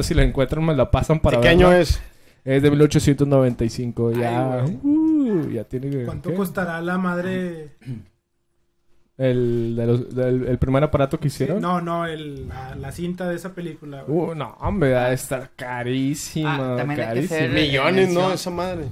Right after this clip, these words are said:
Speaker 4: También
Speaker 1: Sí.
Speaker 4: hay que hacer mención de que acuérdate que antes el cine era mudo.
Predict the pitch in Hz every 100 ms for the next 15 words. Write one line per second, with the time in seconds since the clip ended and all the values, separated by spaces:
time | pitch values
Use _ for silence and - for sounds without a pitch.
0 | - _ - 147 156 165 180 180 170 180
1 | 175 147 151 156 151 139 135 127 - 139
2 | 143 165 135 135 127 123 120 131 120